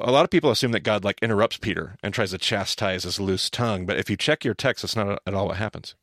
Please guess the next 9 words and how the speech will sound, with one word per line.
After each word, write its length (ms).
Uh, 140
Peter, 400
God, 500
God 260
never 240
addresses 420
Peter 280
at 60
all, 300